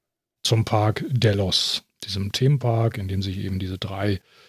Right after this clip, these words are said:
Welten, über die wir bereits schon sprachen, befinden, nämlich diese,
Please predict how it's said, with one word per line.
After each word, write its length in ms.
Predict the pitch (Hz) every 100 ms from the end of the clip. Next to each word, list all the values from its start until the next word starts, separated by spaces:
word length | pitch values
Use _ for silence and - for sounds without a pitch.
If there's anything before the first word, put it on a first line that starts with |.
| _ _ _ _
Welten, 480 | - 107 113 - 110
über 220 | 120 104
die 360 | 104 101 101 92
wir 140 | 101
bereits 300 | 95 95 98
schon 100 | -
sprachen, 540 | 107 - 98 95 104 87 _
befinden, 580 | - - 127 147 151 160
nämlich 300 | 127 98 98
diese, 400 | - 95 95 95